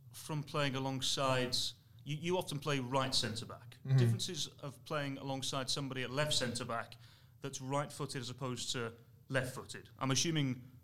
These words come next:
Speaker 1: left footed centre halves offer you a lot more balance.
Speaker 2: Mm-hmm.
Speaker 1: You perhaps have a few more different angles to work with.
Speaker 2: Yeah.
Speaker 1: What are the limitations, though, with someone playing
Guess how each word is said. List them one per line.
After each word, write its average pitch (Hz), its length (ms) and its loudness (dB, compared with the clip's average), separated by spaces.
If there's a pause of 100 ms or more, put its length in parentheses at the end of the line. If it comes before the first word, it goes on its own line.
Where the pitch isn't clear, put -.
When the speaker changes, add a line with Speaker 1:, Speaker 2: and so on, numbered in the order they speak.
Speaker 1:
left 139 240 4
footed 131 320 0
centre 123 280 4
halves 120 360 4
offer 131 200 0
you 117 320 0
a 113 60 -4
lot 120 100 0
more 107 140 -2
balance. 127 640 6
Speaker 2:
Mm-hmm. 135 280 10 (600)
Speaker 1:
You 147 140 0
perhaps 143 340 2
have 131 180 4
a 123 80 4
few 135 400 -2
more 127 120 2
different 131 300 -4
angles 123 360 0
to - 80 -6
work 120 300 -2
with. 147 300 -4 (280)
Speaker 2:
Yeah. 117 120 -2 (160)
Speaker 1:
What 170 120 0
are 165 60 0
the 156 180 4 (240)
limitations, 127 640 -2
though, 113 160 -6 (200)
with 220 120 -6
someone 123 280 -2 (240)
playing 123 280 -2